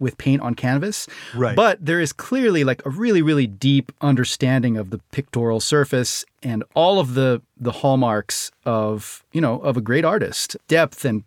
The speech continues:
Speaker 1: color and perception. And, and he's also really, I think, reckoning with the flat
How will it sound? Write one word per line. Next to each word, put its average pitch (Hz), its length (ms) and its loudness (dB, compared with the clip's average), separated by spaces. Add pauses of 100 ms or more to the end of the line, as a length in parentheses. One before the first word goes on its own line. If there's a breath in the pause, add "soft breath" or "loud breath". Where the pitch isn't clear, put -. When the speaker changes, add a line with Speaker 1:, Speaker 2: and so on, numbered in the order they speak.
Speaker 1:
color 160 340 2
and 120 140 -2
perception. 139 580 0
And, 107 180 0 (640 loud breath)
and 196 160 2
he's 220 140 2
also 135 840 0 (320)
really, 170 380 4
I 127 100 0
think, 123 380 -2 (420 soft breath)
reckoning 135 640 2
with 143 260 2
the 123 60 -2
flat 123 460 -4